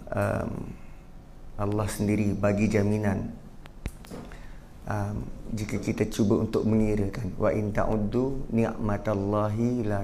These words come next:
tuhsuha." Dan kalau kamu hendak kira, uh, menariknya ayat tu Allah kata ni'mata, not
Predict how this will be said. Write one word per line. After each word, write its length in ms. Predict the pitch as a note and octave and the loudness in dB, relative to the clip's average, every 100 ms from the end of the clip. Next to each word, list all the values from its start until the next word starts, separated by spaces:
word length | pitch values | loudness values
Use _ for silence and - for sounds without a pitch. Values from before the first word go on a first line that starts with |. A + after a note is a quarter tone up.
| - | -2
tuhsuha." 840 | G2+ - - B2 A2+ G#2 - - - - - - | -6 -4 2 4 4 -2 -8 -14 -14 -10 -10 -8
Dan 160 | - G2+ | -4 0
kalau 240 | G2+ G#2 | 4 4
kamu 380 | G#2 A2+ A2+ A#2 | 4 2 4 4
hendak 480 | A2 A2 G2 - - | 4 4 2 0 -6
kira, 480 | - G#2+ G#2 G#2+ C#3+ - - - - - - - - - - - - - | -2 2 4 2 0 -6 -10 -10 -10 -10 -10 -12 -10 -10 -8 -8 -10 -8
uh, 560 | G#2+ G2 - - - | -4 -4 -6 -8 -4
menariknya 640 | A2 G#2+ G2+ A2 A2+ A#2+ - | 0 4 4 2 2 2 4
ayat 320 | A2+ - B2 | 2 2 2
tu 80 | A#2 | 2
Allah 160 | A2 | 2
kata 320 | A2 A#2 B2+ | 0 0 2
ni'mata, 1040 | A2 A2+ B2+ - - A2 A#2 A#2 A#2+ G#2+ G#2+ - - - - - - - - - - | 4 4 4 2 0 2 2 0 0 -2 -4 -12 -14 -14 -14 -14 -16 -18 -18 -18 -6
not 240 | - A#2+ | 4 4